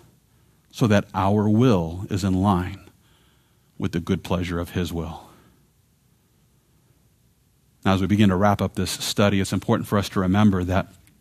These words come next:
the eternal life that we all truly desire,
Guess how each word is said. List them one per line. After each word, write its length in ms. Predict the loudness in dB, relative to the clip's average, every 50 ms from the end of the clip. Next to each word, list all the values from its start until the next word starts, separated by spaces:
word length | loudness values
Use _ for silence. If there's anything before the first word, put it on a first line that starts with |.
| _ _ _ -20 -8 -4
the 200 | -2 0 2 2
eternal 400 | 2 2 2 4 4 4 4 2
life 300 | 2 2 2 2 0 0
that 160 | -2 -4 -2
we 160 | 0 0 2 4
all 240 | 4 4 2 2 0
truly 380 | -2 -2 0 2 4 4 4
desire, 640 | 4 4 2 4 2 2 2 2 2 2 0 0 -2